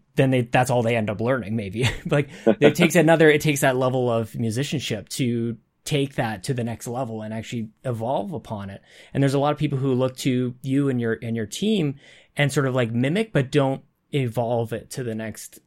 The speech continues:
Speaker 1: level. So you have this multiplier effect
Speaker 2: Well,
Speaker 1: that
Speaker 2: here, I, I think we have, we have reached peak amount of people talking about
Speaker 1: <laughs>
Speaker 2: video games. Okay,
Speaker 1: I,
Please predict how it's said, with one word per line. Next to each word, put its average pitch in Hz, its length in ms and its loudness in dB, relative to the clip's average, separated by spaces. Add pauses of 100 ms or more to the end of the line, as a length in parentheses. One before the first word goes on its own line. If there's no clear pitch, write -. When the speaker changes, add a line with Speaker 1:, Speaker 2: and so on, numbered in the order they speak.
(220)
Speaker 1:
level. 107 440 -4
So 143 120 -2
you 139 140 4
have 139 200 0
this 123 140 -4
multiplier 123 600 -6
effect 104 460 -12 (420)
Speaker 2:
Well, 98 180 8
Speaker 1:
that - 200 6
Speaker 2:
here, - 120 -2 (280)
I, 104 100 4 (100)
I 110 120 6
think 120 320 -2
we 104 160 6
have, 95 180 -2 (500)
we 90 180 0
have 87 200 0
reached 85 460 2
peak - 480 6 (100)
amount 80 400 4
of - 140 -4
people 76 340 2
talking 64 480 2
about 57 300 4
Speaker 1:
<laughs> - 0 -
Speaker 2:
video 53 240 4
games. - 420 -8
Okay, 95 380 6
Speaker 1:
I, - 100 2